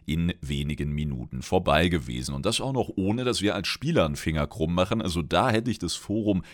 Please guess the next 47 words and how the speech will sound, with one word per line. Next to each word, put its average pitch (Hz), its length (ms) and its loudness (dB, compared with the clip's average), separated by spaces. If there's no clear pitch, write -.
ja 85 120 2
gern 80 240 0
mal 78 160 0
gesehen 78 480 0
zum 71 380 -4
World 80 280 2
First 82 400 0
Race 67 420 -2
und 90 160 -2
den 95 140 2
Gildenerfolgen, 85 840 2
die 80 80 -2
so 85 160 2
eingefahren 73 840 0
worden 64 340 -4
wären. - 380 -6
Nun 95 140 0
ist 156 140 2
es 147 160 2
aber 127 240 2
so 113 180 4
passiert, 120 560 2
Isera 107 540 2
ist - 180 -2
für - 180 0
einigen 85 380 0
Add-ons 73 400 -2
gestorben. 135 800 0
Im 92 220 0
Rahmen 82 240 2
von 78 180 -4
Dragonflight 78 580 0
wollten 73 300 -4
wir 71 80 -4
sie 69 180 -6
wiederholen, 92 640 2
konnten 85 380 0
das 78 220 0
natürlich 76 420 -2
nicht 71 160 -4
einfach 69 300 -4
so 92 200 -2
machen, 87 360 -2
haben 80 200 0
Malfurion 113 720 0
also 82 360 -2
im 78 120 -4